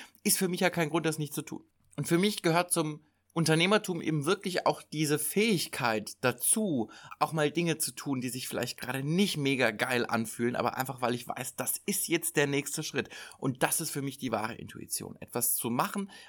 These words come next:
auch wenn sich's vielleicht manchmal gerade nicht gut anfühlt, weil ich aber ganz tief im Inneren diese Klarheit habe und weiß, genau das ist jetzt dran. Ja, das heißt, nur weil du intuitiv entscheidest und handelst,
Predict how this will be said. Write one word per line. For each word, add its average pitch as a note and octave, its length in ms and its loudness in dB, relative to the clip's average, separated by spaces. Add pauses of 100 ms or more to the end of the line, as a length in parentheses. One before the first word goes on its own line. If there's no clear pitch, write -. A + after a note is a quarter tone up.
(120)
auch F#3 180 4
wenn G#3+ 140 0
sich's F#3 160 -6
vielleicht D3+ 260 -2
manchmal D#3 300 -2
gerade C#3+ 240 -2
nicht F3+ 220 -6
gut A#3+ 200 -2
anfühlt, A2 500 -4 (260)
weil B2+ 160 2
ich A#2+ 120 -6
aber C3+ 160 0
ganz - 460 0
tief G3 280 -2
im E3+ 120 -6
Inneren D#3 280 -4
diese D3 200 -8
Klarheit E3+ 500 -2
habe - 160 -6
und C3 140 -6
weiß, B2+ 340 2 (300)
genau C#3+ 560 2
das C3+ 360 2
ist - 240 -2
jetzt - 280 -6
dran. A2+ 300 -8 (180)
Ja, F#2+ 180 0
das E3 120 -2
heißt, C3+ 180 -4
nur E3 120 -2
weil F#3+ 120 4
du E3+ 180 6 (320)
intuitiv C#3 720 -4
entscheidest D3 520 -2
und A#2 120 -8
handelst, C4+ 500 -2